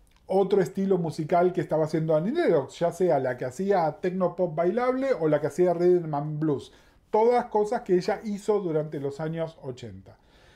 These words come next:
Em, el disco, bueno, por supuesto, tiene, tiene guay. Em, y después hay dos canciones que iban a ser singles después, Walking on Broken Glass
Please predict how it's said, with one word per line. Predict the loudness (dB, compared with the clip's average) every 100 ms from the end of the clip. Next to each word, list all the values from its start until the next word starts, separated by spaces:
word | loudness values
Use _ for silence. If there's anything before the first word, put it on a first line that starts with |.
| _ _ _
Em, | 2 4 4 2 -2 -4 -4
el | 0
disco, | 0 2 2
bueno, | 2 0
por | -4 -6
supuesto, | -6 -4 -2 -2
tiene, | -2 -2 0 -2 -2 -6 -8
tiene | -4 0
guay. | 2 4 4 2 -2 -8 _ _ _ -2
Em, | 2 4 2 0 -6 -8 -10 -14 _ _ _ _ _ _ _ _
y | -2
después | 0 0 0 2 0 -2 -16 _ _
hay | 0 2
dos | 2 0
canciones | 0 -2 0 2 2 0
que | 0
iban | 0 0
a | 0
ser | 0 0
singles | 0 0 0 0
después, | -2 0 2 2 0
Walking | -2 -2 -4
on | -4
Broken | -4 -2 -4 0
Glass | 0 -2